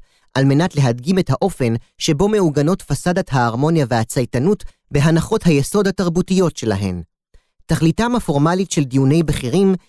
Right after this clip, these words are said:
הינה קבלת החלטות. בסקר שהועבר בקרב חניכי פום אפק בשנת אלפיים וחמש עשרה, השיבו מרבית המשיבים, שישים וחמישה אחוזים,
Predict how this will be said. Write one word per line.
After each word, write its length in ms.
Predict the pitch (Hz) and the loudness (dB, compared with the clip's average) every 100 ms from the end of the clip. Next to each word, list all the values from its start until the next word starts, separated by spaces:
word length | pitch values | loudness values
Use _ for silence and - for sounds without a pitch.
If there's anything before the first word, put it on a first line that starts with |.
| _ | _
הינה 180 | 165 190 | 0 2
קבלת 480 | 196 175 139 165 - | 2 0 0 0 0
החלטות. 540 | 170 180 - 117 - - _ _ _ _ _ | -2 -2 -2 -4 -6 -20 _ _ _ _ _
בסקר 500 | 123 139 208 220 226 | -4 -2 0 0 0
שהועבר 600 | 196 175 147 127 127 180 | 0 2 2 2 0 0
בקרב 500 | 180 143 - 175 180 - | 0 -2 0 0 0 -2
חניכי 460 | 135 123 - 165 - | -2 -2 0 -2 0
פום 240 | - 175 170 | 0 2 0
אפק 420 | - - 175 - | -4 -2 -2 -2
בשנת 360 | 120 113 139 | -4 -2 -2
אלפיים 340 | 127 117 131 123 | -2 -2 0 0
וחמש 380 | 117 110 110 - | -2 -2 -4 -4
עשרה, 340 | 110 - 185 170 _ _ _ - | -6 -2 0 -2 _ _ _ -2
השיבו 360 | 160 - 233 220 | 0 2 2 2
מרבית 420 | 160 135 196 - | 0 0 -2 0
המשיבים, 560 | 151 127 131 151 190 175 _ | 0 0 0 2 2 2 _
שישים 340 | - 156 - 208 | -6 -2 2 2
וחמישה 460 | 175 135 127 - 156 | 0 0 0 0 -2
אחוזים, 500 | 131 127 131 208 | -2 -2 2 2